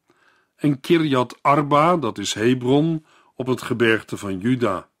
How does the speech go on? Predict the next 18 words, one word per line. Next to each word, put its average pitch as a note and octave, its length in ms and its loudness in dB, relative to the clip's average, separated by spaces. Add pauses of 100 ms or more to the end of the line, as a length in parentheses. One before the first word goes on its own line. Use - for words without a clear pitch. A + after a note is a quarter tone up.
(520)
Al D#3 260 2
eerder F#3+ 420 4
waren D3 340 4
aan D3 180 2
de C#3+ 80 2
overzijde D3+ 640 2
van C3 200 -2
de B2+ 80 0
Jordaan, B2 680 0 (100)
bij F2+ 200 -8
Jericho G#2+ 760 -2
in G#2+ 160 -8
het G#2 160 -8
oosten, A#2 520 -2 (380)
ook F3 240 0
drie D#3 520 0
vrijsteden C#3 920 0
aangewezen, A2+ 760 -4